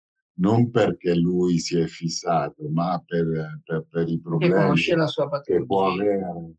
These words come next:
Speaker 1: possono derivare dalla sua patologia, questi timori li ha. Eppure tante volte senti, "Eh, vabbè, ma sei esagerato, cosa vuoi che sia, dai, ma,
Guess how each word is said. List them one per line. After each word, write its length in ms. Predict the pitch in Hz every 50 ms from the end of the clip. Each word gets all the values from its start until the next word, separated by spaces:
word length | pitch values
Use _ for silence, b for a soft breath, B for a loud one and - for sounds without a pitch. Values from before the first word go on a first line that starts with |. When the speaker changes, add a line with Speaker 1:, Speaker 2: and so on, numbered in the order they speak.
| _ _ _ _ _ _
Speaker 1:
possono 320 | _ - - - 92 92
derivare 560 | 85 87 90 87 90 92 95 95 92 87 85 82
dalla 240 | 80 82 82 82
sua 220 | 80 - - 87 85
patologia, 720 | - 87 87 - 110 107 117 120 113 82 85 90 104 107 104
questi 320 | - 87 82 82 - 82
timori 480 | 80 - 80 82 90 101 104 95 85 82
li 100 | 90 107
ha. 160 | - - - _ b b b b b b
Eppure 400 | - - 160 - 107 104 104 95
tante 280 | 82 85 82 76 - 85
volte 360 | 82 80 82 87 85 82 98 92
senti, 440 | - - 80 78 - 131 - 151
"Eh, 360 | 80 92 113 117 117 117 117 98
vabbè, 400 | 85 76 71 71 80 85 90 87
ma 120 | 82 78
sei 220 | 78 - 76 73
esagerato, 800 | 73 73 76 73 71 73 73 71 76 82 90 90 85 82 - 78
cosa 200 | 73 73 - 76
vuoi 200 | 76 76 78 78
che 140 | - - -
sia, 560 | 67 - - - - - 80 87 92 85 80 71
dai, 380 | 71 80 90 92 90 85 80
ma, 320 | 73 73 71 71 71 67